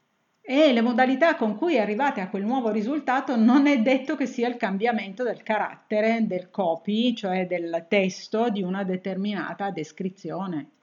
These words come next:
o pubblicità, tanto per fare sempre alcuni esempi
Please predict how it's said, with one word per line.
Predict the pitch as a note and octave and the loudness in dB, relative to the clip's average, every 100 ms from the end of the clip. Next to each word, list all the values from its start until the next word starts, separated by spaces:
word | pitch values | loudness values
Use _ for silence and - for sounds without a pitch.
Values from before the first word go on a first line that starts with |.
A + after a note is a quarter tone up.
| _ _ - | _ _ -12
o | G3+ G3 A3 | -4 -2 -4
pubblicità, | G3 E3+ F3+ F3 D#3+ F3+ G#3+ D#3+ - _ _ | -6 -6 -6 -6 -6 -4 -2 -4 -12 _ _
tanto | - F3 F3+ G#3 | -6 -4 -4 -6
per | G#3 G#3 | -10 -12
fare | - D#3+ D#3+ F3 | -8 -8 -8 -10
sempre | - F3+ F3 F3 G3+ | -10 -8 -6 -4 -6
alcuni | F3 - F#3 F#3+ F#3+ | -6 -6 -4 -2 -4
esempi | D#3+ D#3 D#3+ F3+ F3 | -6 -6 -6 -8 -10